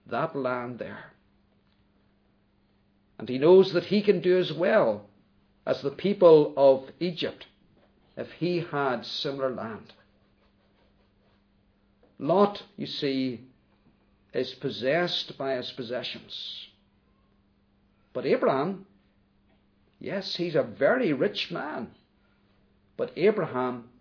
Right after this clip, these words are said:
possesses his possessions. And that's a very, very vital distinction.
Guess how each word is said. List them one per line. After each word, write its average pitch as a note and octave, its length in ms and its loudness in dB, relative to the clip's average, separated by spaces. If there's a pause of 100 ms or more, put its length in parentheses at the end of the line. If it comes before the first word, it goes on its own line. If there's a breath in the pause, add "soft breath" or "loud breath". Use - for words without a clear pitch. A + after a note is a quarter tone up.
possesses B2 1080 -6 (360)
his B2+ 140 -12
possessions. - 840 -16 (580)
And A#2+ 140 -8
that's A#3 280 -4
a G#3+ 60 2
very, F3+ 720 0
very D#3+ 540 2
vital D#3+ 720 0 (300 loud breath)
distinction. - 640 -10